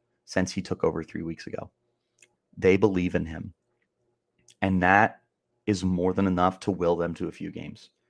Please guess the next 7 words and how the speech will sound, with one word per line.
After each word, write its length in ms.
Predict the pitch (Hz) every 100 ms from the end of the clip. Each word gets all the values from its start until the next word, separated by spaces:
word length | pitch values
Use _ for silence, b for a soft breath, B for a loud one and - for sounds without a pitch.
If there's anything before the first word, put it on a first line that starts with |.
| _ _ _ _ -
And 160 | 110
even 180 | 113 127
besides 400 | 120 113 117 98
those 240 | 98 110 -
three, 220 | 104 110
who 180 | 107 139
knows? 400 | 139 78 -